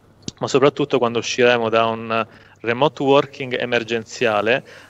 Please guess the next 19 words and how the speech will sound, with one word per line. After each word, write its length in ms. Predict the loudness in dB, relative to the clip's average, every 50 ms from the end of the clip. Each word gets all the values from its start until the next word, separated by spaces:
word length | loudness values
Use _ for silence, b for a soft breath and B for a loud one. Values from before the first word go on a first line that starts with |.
| B B
a 80 | -2 0
uno 140 | 0 0
smart 240 | 0 0 2 2 2
working 640 | 4 4 2 2 2 -2 -8 -12 -8 -4 -4 -4 -2
vero 200 | -2 -2 -2 -2
e 40 | -4
proprio, 580 | -2 0 2 4 4 2 0 -2 -6 -6 -6 -8 -8
ovvero, 720 | -6 -2 0 2 2 4 4 2 2 0 -2 -4 -8 -4
eh, 360 | -2 0 0 2 2 2 0
un, 440 | 0 -2 -6 -8 -6 -4 0 0 0 2
la 120 | 2 2
libertà, 880 | 2 2 0 0 2 0 0 0 -2 -2 0 2 4 4 2 2 -2 -6
l'agilità 840 | -4 -2 -2 -2 -2 -4 -6 -6 -6 -4 -2 2 2 4 2 2 0
e 80 | -2 -4
la 140 | -4 -4
flessibilità 720 | -6 -8 -12 -12 -10 -10 -12 -8 -6 -6 -4 0 2 0 0
di 120 | 0 -4
poter 300 | -6 -6 -4 -2 -4 -4
scegliere 680 | -4 -4 -2 0 0 2 2 2 0 2 2 0 0